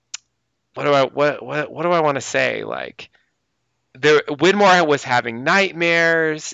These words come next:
and I certainly could sort of buy into the idea of sort of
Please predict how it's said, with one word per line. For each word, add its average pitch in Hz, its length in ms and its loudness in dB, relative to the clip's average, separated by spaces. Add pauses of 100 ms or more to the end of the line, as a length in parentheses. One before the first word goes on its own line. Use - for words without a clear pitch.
and 120 500 0 (340)
I 143 120 0
certainly 214 520 0
could 147 500 2
sort 139 260 0
of 123 180 -4
buy 135 200 4
into 143 320 0
the 127 140 2
idea 120 560 0
of 107 120 -4
sort 113 260 -6
of 110 140 -12